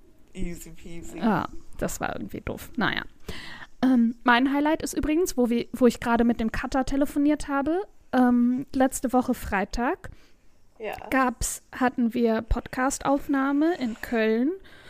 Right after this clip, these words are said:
Speaker 2: und eine Kollegin konnte nicht mit, weil sie Corona hatte.
Speaker 1: Oh no.
Speaker 2: Ähm, und dann haben sie mich gefragt, ob ich aushelfen kann. Und dann bin ich nach Köln gefahren und, ja, war eben bei der Produktion dabei, was an sich schon mal schön war.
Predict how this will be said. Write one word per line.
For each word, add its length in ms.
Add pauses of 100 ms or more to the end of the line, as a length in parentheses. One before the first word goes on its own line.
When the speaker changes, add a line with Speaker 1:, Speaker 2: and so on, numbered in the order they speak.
(200)
Speaker 2:
und 600 (520)
eine 220
Kollegin 460
konnte 260
nicht 200
mit, 260
weil 160
sie 100
Corona 580
hatte. 340 (640)
Speaker 1:
Oh 180
no. 140
Speaker 2:
Ähm, 800
und 120
dann 160
haben 120
sie 100
mich 160
gefragt, 280
ob 100
ich 160
aushelfen 480
kann. 200 (120)
Und 60
dann 120
bin 100
ich 80
nach 180
Köln 280
gefahren 480 (420)
und, 420 (540)
ja, 140 (100)
war 140
eben 180
bei 120
der 140
Produktion 600
dabei, 560
was 320
an 120
sich 220
schon 100
mal 120
schön 320
war. 240